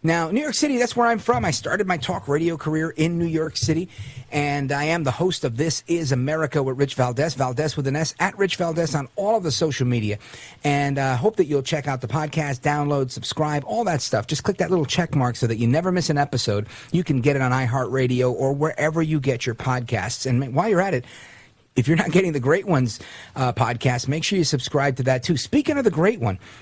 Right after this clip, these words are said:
he's got a brand new Life, Liberty, and Levin this weekend with John McLaughlin,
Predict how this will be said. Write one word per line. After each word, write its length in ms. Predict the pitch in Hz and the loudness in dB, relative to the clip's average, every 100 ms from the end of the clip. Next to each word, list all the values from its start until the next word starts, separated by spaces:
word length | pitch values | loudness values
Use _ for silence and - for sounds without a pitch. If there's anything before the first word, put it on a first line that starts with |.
| - - - | -20 -20 -4
he's 240 | - 254 | 0 2
got 160 | 233 233 | 2 4
a 80 | 135 | 4
brand 600 | 117 139 214 226 226 202 | 4 2 4 4 4 4
new 180 | 202 196 | 4 4
Life, 400 | 165 190 208 160 | 4 4 2 0
Liberty, 640 | 143 170 190 180 185 180 | 2 4 4 2 0 2
and 240 | 147 135 123 | 2 2 2
Levin 380 | 110 160 196 | 2 2 2
this 240 | 175 170 160 | 2 2 4
weekend 420 | 165 170 170 170 - - - - | 2 4 0 -2 -6 -18 -12 0
with 460 | 131 254 175 - - - - _ _ _ - 110 | 4 4 2 -2 -14 -16 -20 _ _ _ -10 -2
John 340 | - 185 190 | 2 4 4
McLaughlin, 640 | 190 175 180 180 175 117 | 2 4 2 2 2 0